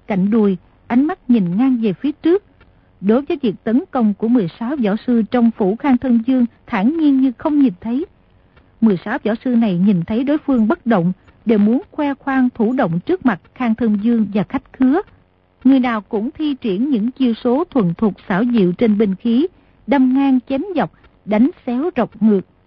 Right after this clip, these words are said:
Binh khí chớp ánh đèn, mười sáu món võ khí múa lên,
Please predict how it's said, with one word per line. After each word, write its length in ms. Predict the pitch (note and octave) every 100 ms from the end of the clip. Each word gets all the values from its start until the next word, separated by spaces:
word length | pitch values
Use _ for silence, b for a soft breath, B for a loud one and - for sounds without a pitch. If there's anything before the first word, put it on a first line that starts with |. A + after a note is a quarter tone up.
| _ _ -
Binh 180 | A3 G#3+
khí 320 | - A3+ D#4+ -
chớp 120 | E4
ánh 220 | - C#4
đèn, 200 | C4 G3 D#3+ - - _ _ _
mười 140 | A3+ G3+ -
sáu 180 | A3 C4
món 300 | C#4 C4+ E4
võ 140 | G3
khí 300 | F3+ B3+ C4+
múa 300 | E4+ C#4 C#4+
lên, 260 | F#4 D4